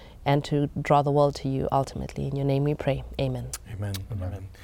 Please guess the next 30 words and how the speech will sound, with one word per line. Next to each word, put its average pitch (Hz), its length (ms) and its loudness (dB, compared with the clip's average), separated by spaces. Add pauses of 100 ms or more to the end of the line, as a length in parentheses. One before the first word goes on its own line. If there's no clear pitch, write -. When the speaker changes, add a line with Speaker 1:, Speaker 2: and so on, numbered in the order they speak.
(280)
Speaker 2:
Israel, 165 280 10
what 165 100 10
are 196 80 8
some 147 140 2
things 151 180 4
you 131 60 6
remember 139 320 8
from 120 580 2
this 120 300 4
quarter 110 500 2
thus 98 220 0
far? 110 340 4
We're 101 260 0
in 104 300 -2
episode 110 520 2
six, - 520 6
so 113 220 2
from 107 260 -2
episodes 107 380 -2
one 107 140 2
through 107 100 -2
five. 120 440 4
Speaker 3:
<laughs> - 40 -18
Speaker 2:
What 202 80 -4
do 196 60 -2
you, - 60 -6 (340)
may 127 120 -4
you 117 120 0
remember 247 220 2
anything? - 440 4